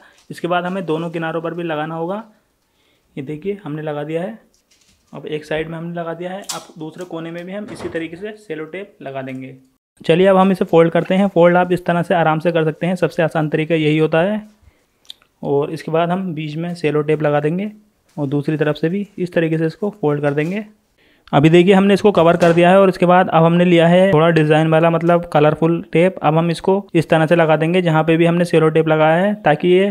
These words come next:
हमारा जो सेलो टेप है ये छिप जाए। तो ये हमारा जो गिफ्ट है देखने में बहुत ही ज़्यादा खूबसूरत लगेगा। इस तरीके से आप दोनों साइड में लगा सकते हैं अगर आपके पास ये टेप है।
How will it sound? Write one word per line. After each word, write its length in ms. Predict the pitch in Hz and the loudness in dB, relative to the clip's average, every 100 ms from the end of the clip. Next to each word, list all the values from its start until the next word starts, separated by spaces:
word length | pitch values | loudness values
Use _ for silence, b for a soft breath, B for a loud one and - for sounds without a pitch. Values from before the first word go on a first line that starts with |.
| 190 | -2
हमारा 260 | 151 156 | 0 0
जो 140 | 160 175 | 2 0
सेलो 280 | 170 156 160 | 0 0 2
टेप 240 | 165 160 | 2 2
है 60 | 185 | 2
ये 80 | 175 | 0
छिप 180 | - 147 | -2 -2
जाए। 220 | 156 190 | 0 2
तो 140 | 151 151 | 2 4
ये 120 | 175 | 4
हमारा 260 | 185 175 180 | 4 4 4
जो 140 | 190 | 2
गिफ्ट 220 | 170 175 | 0 0
है 60 | 185 | 0
देखने 300 | 165 160 170 | 0 0 -2
में 100 | 175 | 0
बहुत 240 | 147 156 | 0 0
ही 40 | 165 | 0
ज़्यादा 240 | 160 170 | 0 2
खूबसूरत 420 | 165 143 156 156 | -2 -2 -2 0
लगेगा। 400 | 151 156 160 190 214 | 0 0 0 -4 -4
इस 140 | 160 | -4
तरीके 260 | - 160 160 | 0 0 0
से 80 | 175 | 0
आप 120 | 170 | 0
दोनों 220 | 156 156 | -2 -4
साइड 220 | 156 156 160 | 0 0 0
में 100 | 156 | 0
लगा 160 | 147 | 0
सकते 260 | 147 151 170 | 0 -4 -2
हैं 180 | 196 233 b b | -2 -4 b b
अगर 200 | 143 156 | 0 4
आपके 200 | 156 151 160 | 2 2 0
पास 260 | 160 160 | 0 2
ये 80 | 165 | -2
टेप 260 | 160 156 185 | 2 0 2
है। 140 | 208 | -4